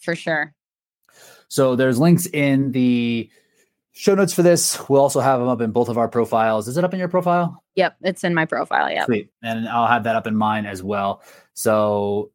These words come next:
Speaker 2: what do you got next? Sweden?
Speaker 1: Sweden.
Speaker 2: Sweet. Are you going individual?
Speaker 1: No.
Speaker 2: Are you, oh, is this, is this an announcement? Are we, uh, we can
Speaker 1: So I have teamed up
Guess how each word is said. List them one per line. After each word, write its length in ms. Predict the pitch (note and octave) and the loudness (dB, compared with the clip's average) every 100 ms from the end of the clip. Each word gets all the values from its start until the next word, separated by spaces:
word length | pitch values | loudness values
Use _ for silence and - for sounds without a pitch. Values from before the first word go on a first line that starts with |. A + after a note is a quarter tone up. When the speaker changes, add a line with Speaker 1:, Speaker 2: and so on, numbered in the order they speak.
| _ - | _ 0
Speaker 2:
what 120 | E3 | 2
do 40 | |
you 40 | A3 | 4
got 120 | A3+ | 2
next? 500 | A3 A#3+ - - - _ _ _ _ _ _ _ _ - - - - | 0 -2 -8 -12 -16 _ _ _ _ _ _ _ _ -20 -20 -18 -2
Sweden? 440 | E3+ G3+ A3 - _ _ _ - | 0 2 0 -6 _ _ _ -2
Speaker 1:
Sweden. 380 | A#3 D4+ F3+ D#3+ _ - - - | 2 2 0 -10 _ -20 -20 -20
Speaker 2:
Sweet. 420 | - - B2+ C#3+ - | -16 -2 0 0 2
Are 60 | C#3 | 2
you 60 | |
going 140 | F#3 F#3 | 4 2
individual? 640 | E3 E3+ G#3 A3+ A3+ _ _ _ _ _ _ _ _ _ _ _ | 2 4 4 2 -2 _ _ _ _ _ _ _ _ _ _ _
Speaker 1:
No. 320 | F3 E3 G3+ | -6 -4 -2
Speaker 2:
Are 120 | A3 A#2 | 0 0
you, 240 | A#2 - _ _ _ _ _ _ _ - | -2 -6 _ _ _ _ _ _ _ -8
oh, 120 | A2 | -4
is 80 | G#2+ | -4
this, 180 | G2+ A#2 | -6 -6
is 140 | G#2+ | -6
this 140 | G#2+ A#2+ | -6 -6
an 80 | |
announcement? 440 | G#2+ G#2+ A#2+ C#3+ C3 | -2 -2 -2 -2 -2
Are 100 | A2 | 0
we, 200 | A2+ A2 | 0 -2
uh, 300 | G#2+ G#2 G#2 - _ - - _ _ | -2 -4 -8 -12 _ -20 -20 _ _
we 80 | G#2 | -4
can 260 | A2+ G#2+ G#2 - - - - | -2 -2 -6 -14 -20 -8 0
Speaker 1:
So 640 | F#3 F#3 F#3 F#3 F3+ F3 - | 2 4 2 0 -2 -4 -4
I 500 | F3+ F3+ F3 F3+ F#3 | -4 -2 -2 -4 -6
have 260 | F#3 F3 - | -6 -6 -8
teamed 560 | - B3 A3+ A3 G#3 A#3 _ | -8 -4 -2 0 0 -4 _
up 580 | G#3+ G#3+ A#3 D#4 G4 | 2 4 2 2 -2